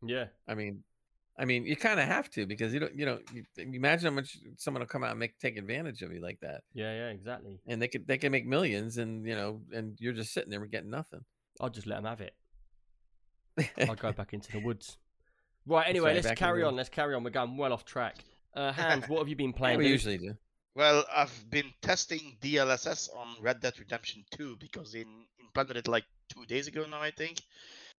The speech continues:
Speaker 3: And it works. It does some stuff. But Gray also linked an article where they claim it has a forty-five percent uplift at four K.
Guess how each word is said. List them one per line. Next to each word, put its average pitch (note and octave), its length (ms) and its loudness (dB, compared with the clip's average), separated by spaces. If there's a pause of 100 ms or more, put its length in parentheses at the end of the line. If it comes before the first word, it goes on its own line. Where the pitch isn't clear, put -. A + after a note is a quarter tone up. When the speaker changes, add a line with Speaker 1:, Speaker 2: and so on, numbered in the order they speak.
(200)
Speaker 3:
And A#2+ 760 8 (560)
it F3 120 6
works. G3+ 440 6 (680)
It C#3 200 0
does E3 180 10
some - 400 6
stuff. - 460 6 (1120)
But C#3+ 220 8 (220)
Gray D3+ 360 6
also D3+ 400 4
linked C3+ 280 4
an B2 60 -6
article C3+ 480 2
where B2+ 140 8
they B2 240 6
claim B2+ 440 4
it B2+ 120 -2
has A#2+ 180 -2
a A#2+ 60 -4
forty-five C#3+ 760 2
percent B2+ 380 -2
uplift C#3 540 2
at B2+ 120 -8
four B2+ 280 -4
K. C#3+ 360 4